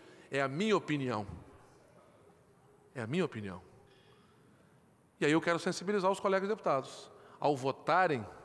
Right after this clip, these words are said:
pensarem, como de-, diz sempre aqui o deputado Ismael,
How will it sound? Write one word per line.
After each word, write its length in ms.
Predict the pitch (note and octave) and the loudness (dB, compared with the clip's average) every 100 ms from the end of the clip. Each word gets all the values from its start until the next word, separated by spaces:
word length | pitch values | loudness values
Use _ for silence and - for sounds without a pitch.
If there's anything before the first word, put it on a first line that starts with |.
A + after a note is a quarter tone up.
| - - - - - - | -20 -20 -20 -20 -20 -8
pensarem, 520 | D3+ C3+ - D3+ E3+ | -6 -6 0 2 2
como 220 | F3 E3+ | 0 -2
de-, 240 | C#3+ D3 D#3+ | 0 2 0
diz 300 | B2 D3+ E3 | -2 -4 -4
sempre 560 | - D#3+ D#3+ F3+ F3 | -4 2 2 2 2
aqui 220 | C#3 - E3 | 0 2 2
o 60 | |
deputado 380 | D#3+ E3+ D3+ D3+ | 2 2 2 2
Ismael, 460 | D3 F#3+ C#3+ B2 | 2 4 4 2